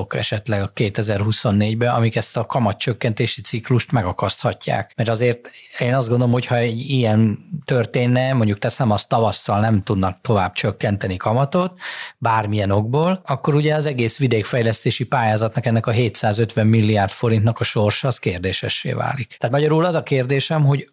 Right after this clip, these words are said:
összeállhat-e az a konstelláció, hogy amikor eljutunk odáig, hogy na, akkor tényleg el kell kezdeni a pályázatokat forrás oldalról is rendezni, akkor már olyan kamatok lesznek, ami mellett ez megéri.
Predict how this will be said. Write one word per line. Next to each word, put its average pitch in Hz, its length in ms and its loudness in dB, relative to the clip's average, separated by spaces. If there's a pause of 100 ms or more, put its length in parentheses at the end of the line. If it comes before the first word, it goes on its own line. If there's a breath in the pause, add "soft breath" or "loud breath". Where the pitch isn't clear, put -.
összeállhat-e 113 1040 0
az 113 200 0
a 107 340 0
konstelláció, 127 1200 0
hogy 107 140 0
amikor 117 300 2
eljutunk 113 540 0
odáig, 107 300 2
hogy 110 140 0
na, 123 140 4
akkor 104 340 -2
tényleg 101 340 0
el 101 160 2
kell 98 180 -2
kezdeni 101 440 -2
a 95 60 0
pályázatokat 98 880 -2
forrás 104 480 0
oldalról 101 480 2
is - 200 -4
rendezni, 151 680 2
akkor - 260 -2
már 123 160 2
olyan 107 200 0
kamatok 101 460 -2
lesznek, 120 360 0
ami 110 140 4
mellett 107 420 2
ez 104 100 0
megéri. 92 520 0